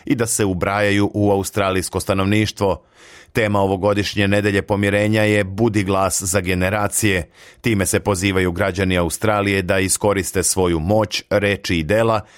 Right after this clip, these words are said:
kako bi stvorili bolju i pravedniju Australiju za sve. Nedelja nacionalnog pomirenja održava se od hiljadu devetsto devedeset treće godine.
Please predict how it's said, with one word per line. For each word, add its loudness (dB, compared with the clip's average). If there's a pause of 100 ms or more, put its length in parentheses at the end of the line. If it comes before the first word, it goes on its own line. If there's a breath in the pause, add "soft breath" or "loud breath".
(140 loud breath)
kako 0
bi -2
stvorili 0
bolju 0
i 2
pravedniju 0
Australiju -2
za -2
sve. 0 (480 loud breath)
Nedelja 2
nacionalnog -2
pomirenja 0
održava 0
se 0
od 0
hiljadu -2
devetsto -2
devedeset -2
treće -4
godine. 0